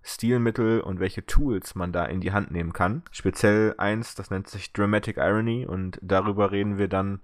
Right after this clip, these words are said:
wenn es um den Film The Guest geht. Ja, der gerade dieses Tool ein bisschen inszeniert, meiner Meinung nach. Und generell, ich bin ja jemand, der, wenn wir hier über Filme sprechen, dann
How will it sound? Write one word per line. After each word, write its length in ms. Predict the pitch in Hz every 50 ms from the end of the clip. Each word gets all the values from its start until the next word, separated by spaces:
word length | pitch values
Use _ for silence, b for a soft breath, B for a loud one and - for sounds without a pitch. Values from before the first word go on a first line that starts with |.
| b b
wenn 140 | - 98 98
es 160 | 98 92 -
um 200 | - 78 98 98 95
den 100 | 95 92
Film 320 | - 104 98 95 95 90 -
The 260 | 92 92 92 110 110
Guest 400 | 101 113 113 120 - - - -
geht. 300 | - 92 90 104 120 - - -
Ja, 240 | - 113 101 92 90
der 200 | 107 107 107 107
gerade 300 | 92 95 98 107 110 107
dieses 480 | 101 110 104 101 98 - - - - - -
Tool 460 | - - 110 107 113 113 113 117 113 110 - -
ein 120 | 107 107 104
bisschen 600 | 110 113 - - 113 110 107 104 107 104 101 104 -
inszeniert, 760 | 113 117 113 - - - - 123 113 110 117 120 127 160 160
meiner 240 | - 143 139 139 139
Meinung 280 | 135 131 135 135 139 139
nach. 320 | 135 - - - - - _
Und 280 | - - 101 101 98 -
generell, 400 | - 110 113 107 117 117 123 123
ich 180 | 85 - - - _
bin 380 | - - - - - 101 113 113
ja 80 | 110
jemand, 360 | 104 104 107 107 107 104 101
der, 360 | - 101 101 101 101 98 82 -
wenn 300 | - 78 92 104 104 101
wir 80 | 104 98
hier 120 | 101 110
über 140 | 95 101 98
Filme 260 | - - 107 107 110
sprechen, 380 | - - - 107 101 117 107 98
dann 260 | 98 98 95 90